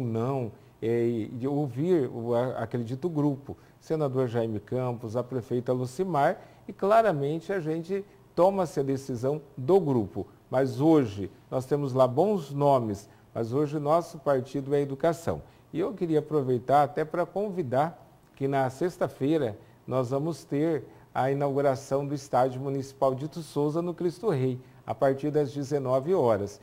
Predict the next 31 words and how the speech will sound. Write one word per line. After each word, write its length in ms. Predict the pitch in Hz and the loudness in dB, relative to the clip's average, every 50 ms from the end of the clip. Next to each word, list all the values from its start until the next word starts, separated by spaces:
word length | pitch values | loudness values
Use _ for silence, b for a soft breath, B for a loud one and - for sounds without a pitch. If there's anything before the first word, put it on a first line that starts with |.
| B B B B B - | B B B B B -4
E 20 | |
nós 240 | 123 135 139 147 143 | -2 0 0 0 -2
tivemos 480 | - 214 185 143 147 160 170 160 135 127 | -6 -8 -4 -2 -2 -2 -2 -2 -2 -2
agora 300 | 127 117 110 127 143 147 | -2 0 2 0 0 0
um 80 | 135 120 | 0 -2
belo 280 | 110 135 165 190 202 | 0 2 2 4 4
evento, 320 | 190 147 120 139 147 143 131 | 2 2 0 -2 -4 -4 -2
dois 340 | 127 165 196 226 214 160 135 | 2 4 4 6 4 2 -2
belos 400 | 143 151 156 165 165 175 165 160 | 0 2 2 2 2 0 -2 -4
eventos, 520 | 185 165 131 127 123 120 113 - 117 104 | -4 -2 0 -2 -2 -2 -4 -8 -10 -8
Lúcio. 380 | 104 110 107 104 104 - - - B B B B B B | -6 -6 -6 -6 -8 -10 -14 -14 B B B B B B
O 80 | - 113 | -10 -10
Fiotão 520 | 104 - 151 151 147 139 139 143 139 135 | -6 2 4 4 4 4 4 2 2 2
foi 220 | 131 - - 127 127 | 0 0 0 0 2
inaugurado 720 | 123 123 123 127 131 143 139 135 135 147 170 175 180 190 | 2 2 2 2 2 4 4 6 6 6 4 4 0 -6
e 40 | 180 | -8
tivemos 500 | - - 190 160 165 170 175 175 165 - | -4 -4 -2 0 0 -2 -2 -4 -8 -4
também, 460 | - 190 185 151 135 139 151 156 147 B B B B B B | -4 -4 -2 2 0 0 0 0 -6 B B B B B B
é, 80 | - 135 | -2 -2
os 140 | 139 135 113 | -2 -2 0
Jogos 400 | 120 143 143 147 151 151 135 151 | 2 4 4 4 2 0 -2 -4
Estudantis 720 | 156 - - - 151 139 143 139 135 135 - 143 135 135 | -6 -6 -4 -4 2 2 2 2 2 -2 -4 -4 -2 0
da 100 | 147 139 | -2 0
Juventude, 760 | 120 147 147 147 170 165 143 - 131 131 127 110 107 104 104 - - - | 0 -2 0 0 0 -2 -2 -4 -4 -4 -4 -4 -8 -14 -16 -18 -12 -8
onde 240 | 127 135 139 135 | -6 -4 -4 -4
Várzea 400 | 131 123 147 160 175 151 147 139 | 0 4 4 4 4 4 0 0
Grande 320 | 123 127 131 143 147 131 131 | 0 2 0 0 0 -2 -4
recebeu 580 | 120 135 135 135 - 120 120 127 147 151 139 - - - - | -4 -4 -4 -4 -4 -4 -2 0 -2 -2 -4 -8 -16 -20 -4
trinta 500 | - 190 185 208 233 262 269 - - 202 | -2 -2 0 0 -2 -4 -6 -4 -2 0
e 80 | 175 156 | 0 0
dois 540 | 135 131 147 151 160 170 175 160 - - | 0 0 0 2 2 2 0 -2 -6 -12